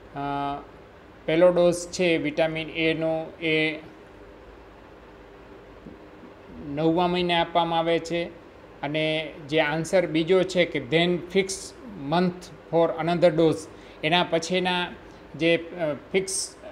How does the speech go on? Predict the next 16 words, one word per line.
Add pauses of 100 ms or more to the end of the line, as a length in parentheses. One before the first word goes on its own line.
(160)
dose
હોય
છે
એટલે
કે
છ
મહિના
પછી
આપવાનું
હોય
છે
એ
તો
સ-, (200)
બરાબર
છે,